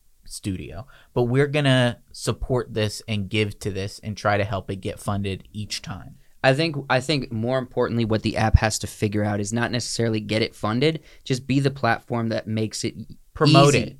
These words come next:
Speaker 1: Yeah,
Speaker 2: That,
Speaker 1: they're gonna
Speaker 2: that promotes
Speaker 1: promote
Speaker 2: it
Speaker 1: it.
Speaker 2: and
Speaker 1: They're
Speaker 2: makes
Speaker 1: gonna
Speaker 2: it easy
Speaker 1: get it
Speaker 2: for
Speaker 1: in front of eyes, make it easy for the artist, and support the artist. And
Speaker 2: Right.
Speaker 1: help them get their name out there.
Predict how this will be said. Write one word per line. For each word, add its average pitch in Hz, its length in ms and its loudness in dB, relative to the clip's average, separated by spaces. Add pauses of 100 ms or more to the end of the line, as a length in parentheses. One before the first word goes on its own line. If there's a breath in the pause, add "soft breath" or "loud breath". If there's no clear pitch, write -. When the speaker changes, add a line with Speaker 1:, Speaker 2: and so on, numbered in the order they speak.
Speaker 1:
Yeah, 165 220 6
Speaker 2:
That, 160 60 10
Speaker 1:
they're 117 80 6
gonna - 200 8
Speaker 2:
that - 40 4
promotes 185 280 8
Speaker 1:
promote 160 200 10
Speaker 2:
it - 20 10
Speaker 1:
it. 160 140 8
Speaker 2:
and 160 160 6
Speaker 1:
They're - 80 6
Speaker 2:
makes 120 220 6
Speaker 1:
gonna 113 200 8
Speaker 2:
it 107 60 2
easy 139 360 6
Speaker 1:
get 127 80 -6
it 131 100 2
Speaker 2:
for 120 240 6
Speaker 1:
in 113 40 2
front 117 180 6
of 98 100 2
eyes, 127 480 8
make 113 260 4
it 113 100 2
easy 127 340 0
for 123 180 2
the 113 140 4
artist, 113 520 4
and 117 220 0
support 143 540 -2
the 107 100 0
artist. 107 440 -4
And 127 80 -2
Speaker 2:
Right. 131 180 6
Speaker 1:
help 120 200 2
them 104 160 -2
get 120 200 -2
their 123 100 0
name 110 360 2
out 110 320 -4
there. - 260 -14